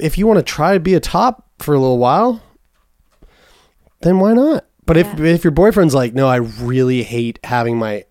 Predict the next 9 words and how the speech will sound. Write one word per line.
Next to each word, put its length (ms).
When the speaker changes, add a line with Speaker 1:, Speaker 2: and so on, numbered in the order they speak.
Speaker 1:
uh, 80
my 460
asshole 400
played 260
with," 300
Speaker 2:
Yeah. 400
Speaker 1:
then 220
may-, 180
then, 420